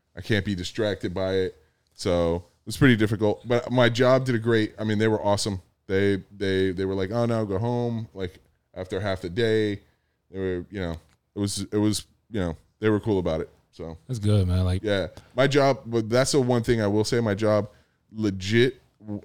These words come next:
Speaker 1: and they're a huge corporation, but when they say that they put family first, like, they put family first.
Speaker 2: That's
Speaker 1: They're
Speaker 2: hard to find.
Speaker 1: they, they, they're like, "Okay, clock out, take care of that,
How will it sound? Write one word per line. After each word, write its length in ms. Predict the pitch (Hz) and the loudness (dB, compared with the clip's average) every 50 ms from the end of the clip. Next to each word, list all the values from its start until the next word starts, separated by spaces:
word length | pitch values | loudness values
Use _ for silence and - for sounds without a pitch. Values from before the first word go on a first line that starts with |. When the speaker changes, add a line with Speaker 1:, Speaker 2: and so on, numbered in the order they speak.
| _ | _
Speaker 1:
and 140 | 98 104 104 | -8 -4 0
they're 140 | 113 123 123 | 2 2 2
a 40 | 110 | 0
huge 440 | - - - 139 139 139 131 - - | -2 -8 -10 -8 -6 -6 -6 -6 -4
corporation, 680 | - 135 120 107 117 110 110 117 120 - 147 147 156 - _ _ _ _ _ _ _ _ | -2 -2 0 0 0 0 0 0 -2 -4 -8 -8 -10 -14 _ _ _ _ _ _ _ _
but 80 | 104 | -2
when 180 | 104 107 104 104 | 0 0 2 2
they 160 | 110 120 131 | 4 2 2
say 300 | 123 - - - 131 139 | 2 0 0 0 2 2
that 120 | 127 120 98 | 2 2 0
they 140 | 117 113 | 0 0
put 220 | 120 127 123 104 - | 0 0 0 -2 0
family 400 | - 117 113 113 110 107 98 87 | 0 0 0 0 0 -2 -4 -6
first, 480 | - 101 101 113 123 139 - - - _ _ _ _ _ _ _ _ _ _ _ | -6 -4 -4 -4 -4 -6 -10 -16 -20 _ _ _ _ _ _ _ _ _ _ _
like, 320 | - 98 95 90 - - - - _ 104 101 | -4 -2 -2 -2 -4 -8 -16 -20 _ -14 -4
they 140 | 113 113 123 | 0 0 2
put 260 | 117 - 127 113 - | 2 2 0 0 0
family 400 | - 117 110 101 95 92 90 82 | -2 -2 -2 -2 -2 -4 -6 -6
first. 360 | 82 - 104 90 - - - | -6 -4 -4 -4 -4 -6 -4
Speaker 2:
That's 180 | - 101 101 101 | -2 0 2 2
Speaker 1:
They're 80 | 113 | 2
Speaker 2:
hard 100 | 101 101 | 2 2
to 60 | 98 92 | 0 0
find. 320 | 104 98 92 92 90 87 113 117 | 0 2 2 0 -2 -4 -6 -8
Speaker 1:
they, 300 | 117 113 113 113 113 113 | 0 4 6 6 6 4
they, 340 | 104 98 107 117 110 113 113 - 110 110 110 107 - _ _ _ | 2 0 0 2 2 2 2 0 -6 -14 -16 -16 -20 _ _ _
they're 160 | - 117 117 | 0 2 2
like, 260 | 117 113 110 98 - - | 4 2 0 0 -2 -2
"Okay, 320 | 123 123 131 110 92 87 - - _ _ _ _ _ _ _ | -2 0 0 0 -2 -2 -6 -12 _ _ _ _ _ _ _
clock 300 | - 139 127 123 120 123 | 0 4 4 4 6 4
out, 340 | 131 131 139 147 135 - _ _ _ - _ | 4 2 2 2 -2 -6 _ _ _ -20 _
take 240 | - 139 123 120 - | 0 0 0 0 0
care 240 | - 151 143 139 135 | 0 2 4 4 2
of 80 | 120 | 2
that, 320 | 120 120 117 113 113 - | 2 2 2 2 2 -2